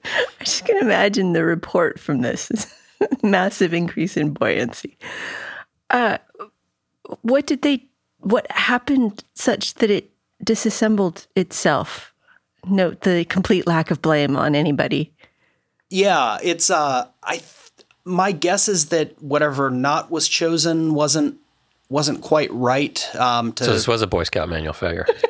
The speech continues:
Speaker 1: It really
Speaker 2: Oh,
Speaker 1: was.
Speaker 2: it, it absolutely was. Yeah. I mean, there was, there was a book of knots that was part of the research group that,
Speaker 3: <laughs>
Speaker 2: you know, everyone sort of sat down with and learned how to tie a knot so the knot sat in the right place so the instrument would be balanced and, and all of that.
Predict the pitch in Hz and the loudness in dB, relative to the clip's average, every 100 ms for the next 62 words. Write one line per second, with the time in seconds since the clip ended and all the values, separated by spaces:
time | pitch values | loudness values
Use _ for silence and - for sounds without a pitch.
0 | - - 254 202 190 196 185 175 175 - | -4 2 2 4 4 2 2 2 2 2
1 | 165 143 139 147 117 151 131 113 127 127 | 0 2 0 0 0 0 0 2 0 0
2 | 143 139 120 - - - 196 170 165 160 | 0 0 0 -2 -6 -14 -4 0 2 2
3 | 151 147 120 156 143 127 120 139 131 - | 2 -2 0 -2 -2 -4 0 0 0 -2
4 | - 127 127 - 131 113 110 127 120 120 | -2 -2 -4 -2 -2 -2 -2 -2 0 0
5 | 110 - 104 - - 110 - 139 113 110 | -4 -4 -4 0 0 0 -2 -2 -2 0
6 | 123 120 113 135 120 - 139 135 127 123 | 0 0 0 0 0 0 0 0 -2 -2
7 | 117 120 117 113 104 104 - - - _ | -4 -4 -4 -6 -8 -12 -16 -20 -20 _
8 | 123 143 139 143 139 143 123 120 127 - | -2 0 2 0 0 0 2 0 0 -4
9 | 117 120 127 - 139 123 117 120 117 - | -4 -2 -2 -2 -2 -2 -2 -4 -4 -4
10 | 123 117 113 117 117 123 117 120 110 110 | -2 -2 -2 -2 -2 -2 -4 -4 -4 0
11 | 123 123 123 123 - - 113 101 113 - | 0 2 0 0 -2 -2 -12 -14 -16 -10
12 | 127 117 117 101 - - | -4 -2 0 -2 -4 -8